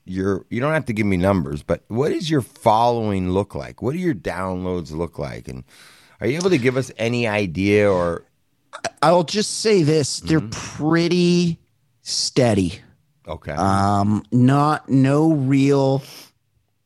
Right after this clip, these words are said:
Speaker 2: jumps up and no real loss of audience. I know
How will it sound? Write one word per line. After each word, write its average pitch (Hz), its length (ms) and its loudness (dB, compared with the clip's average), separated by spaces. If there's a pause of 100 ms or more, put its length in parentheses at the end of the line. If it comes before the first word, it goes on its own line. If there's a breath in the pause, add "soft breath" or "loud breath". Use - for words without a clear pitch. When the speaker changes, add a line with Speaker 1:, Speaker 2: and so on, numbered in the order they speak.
Speaker 2:
jumps - 1000 -2 (800)
up 147 460 2
and 120 220 4
no 127 260 4
real 120 440 2
loss 101 500 2
of 131 100 0
audience. 135 460 0 (100)
I 139 100 2
know 175 500 2